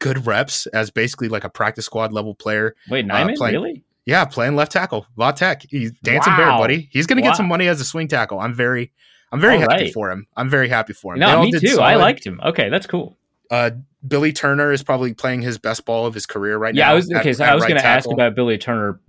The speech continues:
Speaker 2: being good at football somehow. How's that, how's that happening?
Speaker 1: He's developed, man.
Speaker 2: He's
Speaker 1: Aaron
Speaker 2: developed.
Speaker 1: Rodgers, he just brings everyone up. You just gotta get some chemistry with the guy. Br-, keep the vets in. But yeah, Royce Newman is kinda the, the marked man, and you could see it against Kansas City. Like, Kansas City was like,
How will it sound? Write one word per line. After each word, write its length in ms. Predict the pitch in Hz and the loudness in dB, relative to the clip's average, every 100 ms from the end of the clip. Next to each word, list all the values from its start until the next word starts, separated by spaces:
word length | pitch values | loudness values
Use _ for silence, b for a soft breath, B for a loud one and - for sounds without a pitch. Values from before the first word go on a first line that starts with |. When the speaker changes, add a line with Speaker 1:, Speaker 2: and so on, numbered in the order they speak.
| 110 | -6
Speaker 2:
being 320 | 113 107 98 | -2 -2 -2
good 140 | 104 101 | -2 -4
at 120 | 90 | -6
football 340 | 101 95 90 | -10 -8 -8
somehow. 460 | - 95 95 92 107 - | -8 -12 -12 -12 -16 -6
How's 140 | 117 | -4
that, 200 | 120 - _ | -4 -6 _
how's 240 | 120 135 123 | -2 2 4
that 200 | 107 101 | 2 2
happening? 360 | 101 - - - | -4 -6 -16 -12
Speaker 1:
He's 180 | 113 113 | -10 -6
developed, 540 | 135 131 175 196 - - - | -4 2 2 2 -2 -16 -4
man. 440 | 123 139 170 - _ _ | 2 2 0 -6 _ _
Speaker 2:
He's 140 | - 120 | -6 2
Speaker 1:
Aaron 120 | 147 | 2
Speaker 2:
developed. 200 | 151 185 | 4 4
Speaker 1:
Rodgers, 500 | 196 165 139 135 - _ | 4 2 0 -2 -12 _
he 60 | 113 | -6
just 200 | 165 139 | -6 0
brings 240 | 170 170 | 2 2
everyone 480 | 160 175 196 196 196 | 2 2 2 2 2
up. 300 | 190 - _ _ _ 123 | 0 -2 _ _ _ -6
You 80 | |
just 160 | 143 147 | -2 2
gotta 160 | 180 170 | 2 2
get 120 | 175 | 0
some 140 | 196 | -2
chemistry 400 | 190 196 170 151 | 0 -2 0 -2
with 140 | 143 147 | -2 -2
the 60 | |
guy. 220 | 139 117 | -2 -2
Br-, 140 | 107 147 | -2 -8
keep 320 | - 180 165 | -4 -6 -4
the 80 | 180 | -2
vets 300 | 165 165 143 | 0 0 -2
in. 180 | 107 101 b b b 131 | -6 -8 b b b 2
But 80 | |
yeah, 160 | 143 110 | 2 2
Royce 280 | 113 151 139 | 2 -2 0
Newman 240 | 131 123 | -2 -2
is 120 | 107 - | -4 -2
kinda 220 | 120 104 | -2 0
the, 300 | 104 95 - | -2 -4 -6
the 80 | 101 | -8
marked 320 | 104 101 - | -4 -6 -6
man, 300 | 104 98 92 | -6 -6 -6
and 200 | 87 87 _ b b b b b | -10 -12 _ b b b b b
you 100 | 135 | -2
could 120 | 139 139 | 0 0
see 160 | 143 | 2
it 60 | 113 | 2
against 260 | 107 101 | 0 -4
Kansas 300 | - 110 90 | -2 -4 -2
City. 240 | - 104 85 | -4 -4 -4
Like, 200 | 73 - | -14 -6
Kansas 320 | 127 110 98 | -2 -2 -4
City 280 | - 104 90 | -4 -4 -4
was 160 | 82 | -10
like, 180 | 92 85 | -12 -14